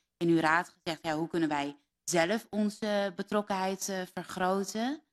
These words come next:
Nou ja, en daar, daar bent u aan zet. Eh, maar hier volgen we de wetgeving zoals die er ligt. En voeren we die pragmatisch, eh, uit. En dan als het gaat om klachten, eh, volgens mij moeten we klachten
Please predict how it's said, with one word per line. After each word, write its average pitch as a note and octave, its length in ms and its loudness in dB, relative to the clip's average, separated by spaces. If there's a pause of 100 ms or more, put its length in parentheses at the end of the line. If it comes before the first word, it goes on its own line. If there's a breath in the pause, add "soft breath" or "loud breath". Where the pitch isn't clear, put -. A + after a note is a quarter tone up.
(280)
Nou - 160 -8
ja, - 80 -20
en D3+ 80 -4
daar, D#3 400 -2
daar D#3+ 200 0
bent F3+ 200 -4
u G3+ 120 0
aan D3+ 180 2
zet. E3 600 -4 (400)
Eh, D3+ 460 0
maar D#3+ 140 0
hier F3+ 200 2 (140)
volgen F3+ 380 0
we D#3 140 -2
de D3 240 -4
wetgeving C#3 640 -6
zoals C#3 340 -12
die - 120 -16
er C3+ 80 -14
ligt. - 480 -14 (500)
En D3 160 -4
voeren D3+ 260 -4
we D3+ 120 -6
die C#3+ 180 -2
pragmatisch, D#3 800 -4
eh, C#3 320 -10
uit. - 280 -16 (960)
En F3+ 120 -4
dan F3+ 160 2
als E3+ 160 -2
het - 80 -8
gaat G3 180 0
om D#3+ 140 -2
klachten, G#3+ 600 -2 (540)
eh, F3+ 120 -4 (160)
volgens A3 260 0
mij G#3+ 200 2
moeten A3+ 260 2
we - 80 -12
klachten C4 720 -2